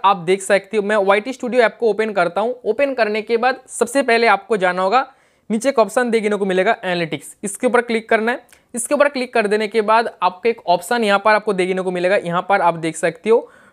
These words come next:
टॉप टिप्स for thumbnails। YouTube आपको खुद बताएगा किस तरह का आपको थंबनेल बनाना चाहिए, जिससे आपके वीडियो पर व्यूज आएगा। अगर आपको ये फीचर अभी तक नहीं मिला है,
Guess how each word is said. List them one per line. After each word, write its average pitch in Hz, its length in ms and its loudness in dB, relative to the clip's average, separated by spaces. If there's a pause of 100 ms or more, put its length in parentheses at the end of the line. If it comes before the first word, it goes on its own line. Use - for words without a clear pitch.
(240)
टॉप 254 280 4 (140)
टिप्स 254 380 -8
for 233 140 2 (160)
thumbnails। 170 380 0 (380)
YouTube 233 460 -2
आपको 208 280 -2
खुद 254 320 -6
बताएगा 208 560 0 (180)
किस 269 180 -6
तरह 240 160 2
का 233 120 0
आपको 226 180 -2
थंबनेल 208 420 -2
बनाना 175 300 0
चाहिए, 240 340 -2 (220)
जिससे 233 240 -2
आपके 180 340 0
वीडियो 180 260 -2
पर 226 200 2
व्यूज 170 380 -4 (240)
आएगा। 175 360 2 (240)
अगर 226 240 2
आपको 214 400 0
ये 262 160 0
फीचर 254 380 0
अभी 190 260 0
तक 247 200 -2
नहीं 185 260 -4
मिला 226 220 2
है, 240 160 -8